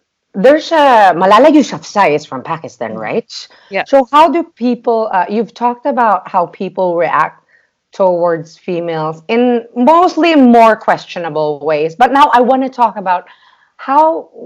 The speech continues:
Speaker 1: how is it, how, what are the positive experiences for you? Like, how is, uh, Pakistan, is Pakistan awake about situation of women, uh, the current situation of women in this world? Like, what are the good things that you experience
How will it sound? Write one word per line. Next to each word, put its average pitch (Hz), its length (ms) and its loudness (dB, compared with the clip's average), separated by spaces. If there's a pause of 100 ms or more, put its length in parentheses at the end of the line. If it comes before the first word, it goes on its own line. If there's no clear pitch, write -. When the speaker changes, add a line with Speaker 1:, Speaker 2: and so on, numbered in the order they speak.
(100)
Speaker 1:
how 294 280 0
is 339 120 -12
it, 311 120 -14 (140)
how, 294 280 0
what 277 200 2
are 294 100 -4
the 320 80 -4
positive 196 520 -8
experiences 139 680 -14
for - 180 -14
you? 127 480 -10
Like, 135 340 -8 (380)
how 220 460 2
is, 175 360 -8
uh, 175 220 -2
Pakistan, 180 720 -6
is 202 120 -4
Pakistan 202 500 -4
awake 190 500 -2
about 175 280 -8
situation 165 640 -12
of 147 100 -10
women, 220 680 -6
uh, 165 60 -10
the 165 80 -6
current 165 300 -4
situation 156 520 -8
of 143 80 -10
women 196 320 -6
in 185 120 -6
this 160 200 -10
world? 196 320 0
Like, - 200 -10 (420)
what 277 160 4
are 359 120 2
the 226 100 2
good 190 300 0
things 147 760 -6
that 185 240 -6
you 202 80 -2
experience 156 800 -4